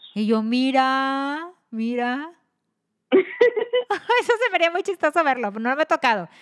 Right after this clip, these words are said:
Speaker 1: Pero mi amiga, la que me dijo, que me dijo, "Y a mí ya me to-, ya me tocó."
Speaker 2: Ay, pues, no sé, te digo, yo siento esta cosa de que, pero, pues, como, no sé, ¿yo qué voy a saber? Tienen que saber más ellos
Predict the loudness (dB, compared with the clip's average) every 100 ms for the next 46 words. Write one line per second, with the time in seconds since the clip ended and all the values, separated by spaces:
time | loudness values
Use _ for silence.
0 | -20 _ 0 0 2 0 0 0 0 -4
1 | -4 -4 -4 -6 -8 -16 -12 -10 -10 -4
2 | -4 -2 -2 -2 -4 -4 -6 _ -8 -6
3 | -4 -6 -6 -8 -8 _ _ _ _ _
4 | _ _ _ _ _ _ _ -20 _ _
5 | _ -4 -2 2 4 2 0 -20 -20 _
6 | _ _ _ _ -20 _ _ _ _ -14
7 | -14 -2 2 2 2 4 4 6 4 6
8 | 4 4 4 2 0 -4 -2 -2 -2 -2
9 | -2 0 0 0 -2 2 2 2 -2 -2
10 | -2 0 2 0 -2 -8 -4 2 6 6
11 | 4 2 2 2 2 2 0 _ _ _
12 | 2 6 6 4 2 4 4 4 2 0
13 | 2 2 2